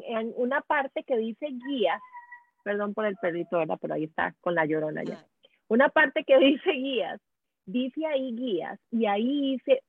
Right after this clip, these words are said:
Speaker 1: una unidad específica, una guía específica para el duelo, donde estoy subiendo los videos de cada semana que estamos hablando del tema del duelo, y van a quedar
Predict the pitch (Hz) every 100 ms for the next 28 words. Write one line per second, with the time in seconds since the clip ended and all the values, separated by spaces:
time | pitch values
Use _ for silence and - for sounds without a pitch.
0 | - 254 294 359 370 302 254 226 247 269
1 | - 285 - 220 - 220 - 233 - 233
2 | 311 285 277 262 - 254 - 208 220 214
3 | 220 - 214 240 226 208 202 214 208 180
4 | 180 _ _ - 349 381 330 - 247 220
5 | 247 269 247 208 196 233 269 220 240 285
6 | 277 202 185 180 214 _ _ _ - 190
7 | - - 170 180 208 240 190 170 170 -
8 | 202 165 165 - 180 160 151 180 180 -
9 | 160 165 185 190 226 247 202 175 220 277
10 | 214 226 247